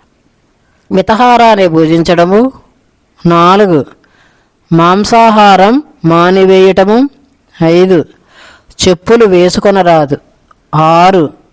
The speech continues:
నిరాడంబరముగా ఉండాలి. ఏడు, ఉదయము సాయంత్రము స్నానము చేయాలి. ఎనిమిది, తక్కువగా మాట్లాడాలి. తొమ్మిది,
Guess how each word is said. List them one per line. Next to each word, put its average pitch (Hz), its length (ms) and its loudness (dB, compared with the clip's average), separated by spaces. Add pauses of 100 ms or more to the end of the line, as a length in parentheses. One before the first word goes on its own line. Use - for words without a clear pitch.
(160)
నిరాడంబరముగా 185 1000 2 (160)
ఉండాలి. 185 420 0 (840)
ఏడు, 185 280 0 (580)
ఉదయము 214 460 2 (180)
సాయంత్రము 185 680 0 (400)
స్నానము 180 540 -2 (100)
చేయాలి. 170 500 0 (680)
ఎనిమిది, 180 360 0 (580)
తక్కువగా 214 540 0 (160)
మాట్లాడాలి. 160 760 0 (500)
తొమ్మిది, 180 500 0